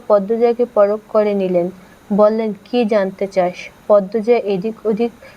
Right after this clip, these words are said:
চোখ বুলায়, কীভাবে শুরু করবে বুঝতে, বুঝে উঠতে পারছে না। দুই মিনিট পর নীরবতা ভেঙে বলল, "দুপুর থেকে আমার খুব জানতে ইচ্ছে হচ্ছে, হানিফ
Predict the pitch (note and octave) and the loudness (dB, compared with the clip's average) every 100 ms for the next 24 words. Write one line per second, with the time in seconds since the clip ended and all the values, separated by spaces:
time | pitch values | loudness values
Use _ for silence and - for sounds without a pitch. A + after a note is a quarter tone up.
0 | _ - G#3+ G3 G3 A3 G3+ F3 - _ | _ 0 0 0 0 2 2 0 -4 _
1 | _ - A3+ A#3 A#3 A#3+ - G#3+ A3 A3+ | _ -4 0 2 2 0 -2 -2 0 0
2 | A3+ A#3+ G3+ G#3 G3 - A#3+ G#3+ - G3 | 2 2 2 -2 -4 -4 0 0 -4 -8
3 | - G#3 G3+ A#3 A3+ - A#3+ A3 F#3 F3+ | -2 0 2 2 0 -2 -2 0 0 -2
4 | - F#3 F3+ F#3 - - _ _ - G3 | -8 -6 -6 -10 -20 -20 _ _ -4 2
5 | A3 A#3 A#3 A#3+ B3+ C4 - - G#3+ A3+ | 4 4 2 2 2 0 -4 2 2 2
6 | G#3+ G#3 G#3+ A3 A3 A#3 G3 F#3+ G#3+ A#3 | 0 0 0 0 -2 -4 -4 -2 0 0
7 | C4+ - - - - G#3+ G#3+ A3 G3 G3 | -2 -8 -20 -10 2 2 4 0 -2 -4
8 | G#3 A#3+ A#3 A3+ A3+ - G3+ G3 G#3 A3+ | 0 0 0 -4 -4 -4 -2 0 0 -2
9 | - A#3 F#3+ G3+ F#3+ G3 A3+ A3+ - A#3 | -2 -2 0 0 0 -2 -4 -4 -6 -4
10 | G#3+ A3 - F#3+ G#3 - - - G3+ A3+ | -4 -6 -4 -4 -4 -8 -10 -4 0 -2